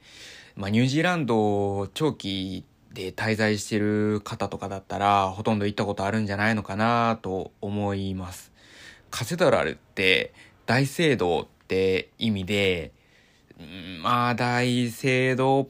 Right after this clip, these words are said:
ぽいアーチをしてますね。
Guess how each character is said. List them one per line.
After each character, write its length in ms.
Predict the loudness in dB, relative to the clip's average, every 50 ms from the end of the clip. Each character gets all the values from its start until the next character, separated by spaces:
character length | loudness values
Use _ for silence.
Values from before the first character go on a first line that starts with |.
| -6 -6
ぽ 340 | 0 2 2 4 4 2
い 540 | 0 0 -2 -2 0 0 0 0 0 -2 -4 -2
ア 320 | 0 2 4 4 4 4 4
ー 80 | 2 -2 -6
チ 1000 | -12 -10 -6 -4 -2 -2 0 0 -2 -2 -4 -4 -4 -6 -6 -6 -8 -8 -10 -12 _ _ _ _ _ _ -6
を 260 | -2 -2 0 -2 -2 -6 _ _ _ _ _ -14
し 120 | -10 -4
て 340 | 0 0 2 2 0 -2 -6 _ _ _ _ _ _ _ _ _ -4
ま 300 | -2 -2 -2 -2 -4 -8 -14 -16
す 400 | -8 -4 -2 -2 -2 -2 -6 -8 -2
ね。 260 | 2 4 6 6 4